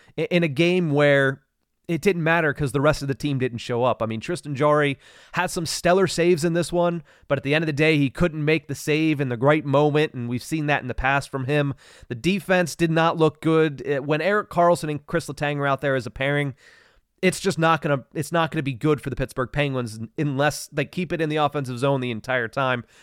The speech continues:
uh, which they didn't in this game, and that ended up directly leading to Brandon Saad's put-away goal in the third period. So I will say Radim Zohorna was the bright spot. He's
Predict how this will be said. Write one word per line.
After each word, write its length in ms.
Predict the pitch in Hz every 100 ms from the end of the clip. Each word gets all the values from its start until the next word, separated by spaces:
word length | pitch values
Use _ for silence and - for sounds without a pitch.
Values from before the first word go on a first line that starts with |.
| - _ -
uh, 100 | 127
which 160 | 147 -
they 140 | 151
didn't 320 | 131 151 139
in 100 | 131
this 160 | 135 -
game, 260 | 135 123
and 60 | 120
that 100 | 127
ended 240 | 127 123
up 240 | 123 - -
directly 560 | 143 139 170 - 151
leading 400 | 139 143 139 120
to 80 | 117
Brandon 360 | 113 135 127 123
Saad's 380 | 139 127 120 - _ _ _
put-away 380 | - 165 139 131
goal 280 | 120 135 131
in 80 | 120
the 80 |
third 300 | 113 135 123
period. 340 | 135 143 131 113
So 280 | 139 131 - - _ _ _ -
I 100 | 214
will 160 | 214
say 340 | - 180 180 180
Radim 480 | 135 143 147 156 143
Zohorna 380 | 127 139 131
was 140 | 123 117
the 80 | 123
bright 240 | 127 123
spot. 340 | - 135 120
He's 300 | 127 127 120